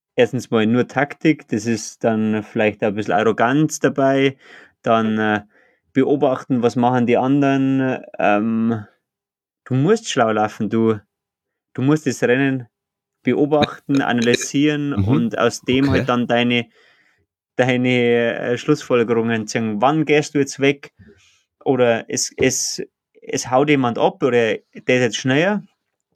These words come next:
Speaker 1: Entscheidest du jetzt, dass du mitgehst oder s-, dass du einfach, äh, nur in der Gruppe bleibst? Genauso andersrum. Ist, du fühlst jetzt einfach gut und probierst jetzt fünfzig Kilometer vorm Ziel oder, äh, wo auch immer,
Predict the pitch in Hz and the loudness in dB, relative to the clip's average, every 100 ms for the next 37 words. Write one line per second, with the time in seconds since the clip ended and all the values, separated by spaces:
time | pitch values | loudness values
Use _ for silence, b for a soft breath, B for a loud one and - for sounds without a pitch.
0 | _ 127 113 117 123 - 127 - 117 - | _ -8 0 0 0 0 -4 0 -2 0
1 | 131 160 180 175 160 123 117 120 127 - | 0 2 2 0 0 0 2 2 -4 -12
2 | - _ - 127 - 131 117 123 - 139 | -18 _ -2 -2 0 0 2 0 0 -2
3 | 123 117 123 123 135 131 170 185 135 110 | 0 0 -2 -2 -2 2 0 0 0 2
4 | 104 - _ B B B B 131 127 123 | 0 -4 _ B B B B 0 2 2
5 | 123 170 156 - 113 107 107 b b b | 0 2 0 0 -2 -2 -6 b b b
6 | 131 - - - - _ _ _ - 143 | -2 -2 -10 -12 -16 _ _ _ -4 -2
7 | 139 160 170 165 139 131 123 120 - 156 | 0 2 0 0 0 0 0 -4 0 0
8 | 185 - 139 120 - _ _ - 123 107 | 0 0 -2 -2 -10 _ _ -4 -2 2
9 | 143 165 160 160 - 165 156 - - 151 | 2 2 -2 -6 0 0 0 -6 0 0
10 | 147 143 147 - 147 147 - 135 117 101 | 0 -2 -4 0 0 0 -2 0 2 0
11 | - - - 127 65 64 120 113 135 143 | -2 -2 -4 -10 -16 -4 0 2 2 -2